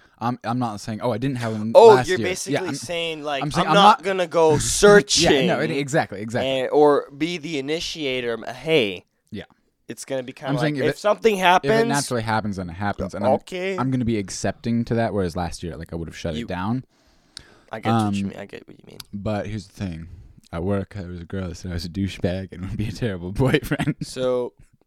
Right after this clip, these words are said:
Speaker 2: basically, that's just kinda cl-, referring back in your head and
Speaker 1: No,
Speaker 2: just
Speaker 1: I mean
Speaker 2: reminding you
Speaker 1: <laughs>
Speaker 2: that, listen, you're a terrible human being.
Speaker 1: Yeah,
Speaker 2: You don't
Speaker 1: exactly.
Speaker 2: deserve anybody. And go give yourself a hot shower.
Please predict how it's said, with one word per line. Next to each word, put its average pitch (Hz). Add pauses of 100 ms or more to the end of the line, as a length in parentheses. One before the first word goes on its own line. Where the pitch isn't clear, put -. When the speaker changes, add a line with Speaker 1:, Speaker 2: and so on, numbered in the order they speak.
(120)
Speaker 2:
basically, 117
that's 104
just - (1900)
kinda 170
cl-, 143
referring 156
back 135
in 123
your 107
head 104
and 101
Speaker 1:
No, 180
Speaker 2:
just -
Speaker 1:
I 135
mean 123
Speaker 2:
reminding 139
you 113
Speaker 1:
<laughs> -
Speaker 2:
that, - (880)
listen, 110
you're 110
a 95
terrible 98
human 95
being. 95
Speaker 1:
Yeah, 92
Speaker 2:
You 92
don't 90
Speaker 1:
exactly. 85
Speaker 2:
deserve 95
anybody. - (360)
And 101
go 104 (560)
give 107
yourself 95
a 95
hot 95
shower. -